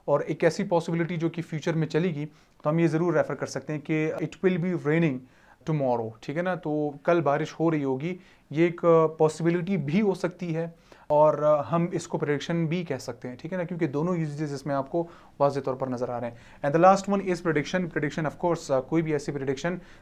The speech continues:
जो कि फ्यूचर में स्टार्ट होकर कंटिन्यू रह जाए, हम उसके लिए फ्यूचर कंटिन्यूअस टेंस को यूज़ कर सकते हैं।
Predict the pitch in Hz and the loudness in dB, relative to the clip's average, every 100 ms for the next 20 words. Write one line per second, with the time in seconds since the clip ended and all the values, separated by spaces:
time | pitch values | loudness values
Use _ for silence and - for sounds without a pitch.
0 | - 143 143 165 160 165 160 185 170 - | -4 -2 0 -2 0 -4 0 0 0 2
1 | 175 170 147 151 190 190 160 139 165 147 | 2 4 2 0 0 0 -4 -2 0 0
2 | 127 131 147 151 139 143 139 - 139 151 | -2 -2 -2 -2 -4 -6 -10 -10 -6 -2
3 | 170 165 - - - - 151 175 160 143 | -4 -6 -20 -18 -14 -6 -4 -4 -4 -4
4 | 135 135 135 131 - 170 170 131 127 - | -4 -6 -6 -10 -4 -4 -4 -6 -6 -6
5 | - 117 - 110 104 | -10 -14 -12 -12 -12